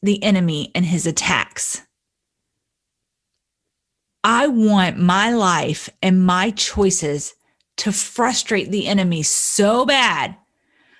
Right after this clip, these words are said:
I want to cling so tightly to Jesus when I'm under attack that the enemy goes, "This girl is just not worth my time and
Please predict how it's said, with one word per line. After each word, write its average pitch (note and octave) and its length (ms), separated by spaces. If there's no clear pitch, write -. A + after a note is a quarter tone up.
I A#3+ 100
want C#4 200
to A3+ 60
cling B3 540
so A3+ 360
tightly A3 440
to F3+ 100
Jesus F3+ 420
when F3+ 120
I'm F#3 180
under F#3 180
attack F3+ 580
that G3 120
the G#3+ 160
enemy G#3 280
goes, F#3 460
"This - 120
girl E4+ 280
is B3 120
just B3+ 140
not A#3+ 260
worth B3 180
my C4+ 160
time E4 300
and G4 80